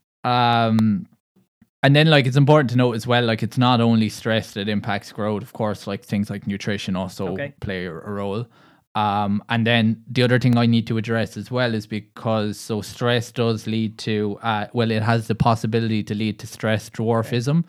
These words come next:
Speaker 1: Now, most people who've done any sort of a module on biological psychology have seen this, whereby you see these tiny children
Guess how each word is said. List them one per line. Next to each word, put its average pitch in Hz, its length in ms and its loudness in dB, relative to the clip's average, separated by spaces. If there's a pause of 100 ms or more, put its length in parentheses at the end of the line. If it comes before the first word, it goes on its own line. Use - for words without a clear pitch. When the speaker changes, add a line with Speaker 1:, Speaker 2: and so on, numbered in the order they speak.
(400)
Speaker 1:
Now, 113 140 -2
most 110 220 -2
people 113 260 -4
who've 107 180 -6
done 110 200 -2
any 110 240 0
sort 104 260 -6
of 101 80 -8
a 104 40 -4
module 107 480 -2
on 104 140 -2
biological 107 600 -4
psychology 104 680 -4
have 101 140 -10
seen 101 340 -2
this, 101 300 -6
whereby 104 440 -6
you 101 120 -4
see 107 220 -6
these 101 260 -6
tiny 110 560 2
children 113 580 -2